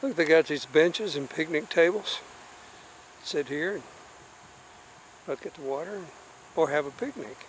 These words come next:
Tree with some residual Fourth of July decorations. This is the, uh,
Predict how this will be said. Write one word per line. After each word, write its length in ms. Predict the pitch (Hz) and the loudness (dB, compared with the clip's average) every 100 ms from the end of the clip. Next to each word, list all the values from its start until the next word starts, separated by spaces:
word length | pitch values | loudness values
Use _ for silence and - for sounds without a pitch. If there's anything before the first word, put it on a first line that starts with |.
| - - | -20 -16
Tree 260 | 185 180 | -6 -6
with 240 | 170 151 - | -4 -6 -4
some 320 | - 156 147 | -4 -4 -4
residual 880 | 143 135 131 196 180 175 151 151 147 - - - - - - - - | -6 -6 0 0 2 -2 0 -2 -4 -10 -20 -20 -20 -20 -20 -20 -14
Fourth 280 | - 165 - | 0 0 0
of 100 | 156 | -6
July 520 | 165 165 170 190 180 | -2 2 4 4 2
decorations. 640 | 139 123 - 131 135 - - - - - - - - - - - - - - - - - - - - - - - - - - - - - - - | 0 -6 -6 -4 -4 -6 -12 -16 -16 -18 -18 -18 -18 -18 -20 -20 -20 -20 -20 -20 -20 -20 -20 -20 -20 -20 -20 -20 -20 -20 -20 -20 -20 -20 -20 -12
This 200 | - - | -6 -6
is 100 | 143 | -4
the, 360 | 131 127 127 | -6 -4 -6
uh, 40 | 127 | -6